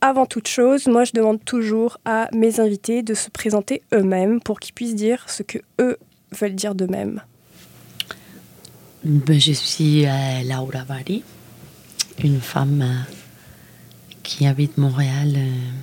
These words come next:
Speaker 2: la moitié de sa vie. La moitié de ma vie, j'ai, je l'ai vécue ici, et l'autre moitié, la première en, en Argentine, Mendoza, près des Andes.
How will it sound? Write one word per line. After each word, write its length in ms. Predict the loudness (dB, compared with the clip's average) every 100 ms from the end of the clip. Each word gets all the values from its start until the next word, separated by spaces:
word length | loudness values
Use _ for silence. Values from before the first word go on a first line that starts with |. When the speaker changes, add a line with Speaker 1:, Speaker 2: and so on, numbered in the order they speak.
| -16 -20 -20 -20 -20 -20 -20 -20 -16
Speaker 2:
la 80 | -4
moitié 340 | -4 -4 -6
de 60 | -8
sa 160 | -8 -10
vie. 280 | -8 -8 -8
La 120 | -10
moitié 300 | -10 -8 -4
de 60 | -4
ma 60 |
vie, 340 | -2 -4 -4 -6 -8
j'ai, 80 | -8
je 140 | -8
l'ai 80 | -8
vécue 320 | -8 -4 0
ici, 260 | 0 4 6
et 40 |
l'autre 320 | 6 2 0
moitié, 420 | 0 0 -4 -2 0
la 120 | 0
première 480 | -2 -2 0 0 -4
en, 420 | -6 -6 -8 -6
en 60 |
Argentine, 760 | -6 -6 -6 -4 0 4 4 2 -2
Mendoza, 640 | 0 2 0 -2 -2 -2 -4 -8 -20 -20 -20 -20 -20 -20 -20 -20 -20 -20 -20 -20 -10
près 200 | 0 4
des 240 | 6 4 4
Andes. 320 | 2 0